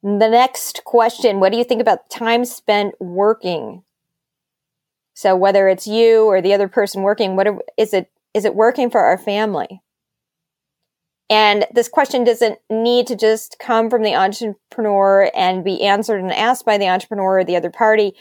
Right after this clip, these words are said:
Both people need to be involved. If you're both entrepreneurs, you both need to ask it. If one is, the other, whatever. You're a team and you need to work together.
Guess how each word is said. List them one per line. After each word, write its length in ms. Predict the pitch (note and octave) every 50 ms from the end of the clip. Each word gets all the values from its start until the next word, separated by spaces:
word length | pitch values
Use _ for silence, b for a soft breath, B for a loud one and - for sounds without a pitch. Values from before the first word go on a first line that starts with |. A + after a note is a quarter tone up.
| b b b b b b b b b _ _ _ _ _ - F3 _
Both 420 | - B3 A#3+ B3 C4 C4 B3 - - _
people 540 | - - C#4+ C#4 C4+ B3 - G#3+ G3 G3 F#3+
need 340 | F#3 G3 G#3 A3 A3+ A3 G3
to 120 | - - G3+
be 480 | F3+ G#3+ G#3 F#3+ F#3+ F#3 F#3 F3 - _ _ -
involved. 880 | F#3+ F#3 F3+ F3 E3+ F3+ F3+ G3+ G#3+ A3 G#3+ G3+ E3 C3 A2 - - F#3
If 80 | F#3
you're 100 | G#3+ G#3+
both 260 | F3 A3+ D4 F#4+ G#4+ G#4+
entrepreneurs, 760 | D#4 C#4 B3 A3+ - - G#3 G#3 F#3+ F3 E3 D3+ D3 C#3+ D3+
you 60 | - F#3
both 220 | G3+ B3 B3+ B3+
need 160 | B3 A#3 A#3
to 80 | G#3 F#3+
ask 340 | A#2+ G3 G#3+ A#3+ A#3+ - -
it. 80 | G3
If 140 | E3+ D3+ D3+
one 340 | E3 E3 G3 A3+ C4 C#4 B3+
is, 300 | G#3+ F#3+ E3 D#3 D3+ D3+
the 100 | E3 F3
other, 160 | G#3+ G3+ G3+
whatever. 420 | F3+ F3+ G#3 A3 A#3+ A3 E3+ D#3 - b b b b b b b b b -
You're 180 | G3+ C4 C4+
a 60 | C4+ C4+
team 340 | - - E4+ E4+ F4 E4
and 140 | D#4 C#4+ B3+
you 100 | B3 A#3+
need 320 | A3+ A#3+ C4 C4+ C#4+ - C4+
to 80 | C#4 B3
work 360 | G#3 G#3+ A#3 A3 A3 A3 -
together. 680 | - - G3 - A3+ B3 A#3+ F3+ C#3+ F#2+ - - -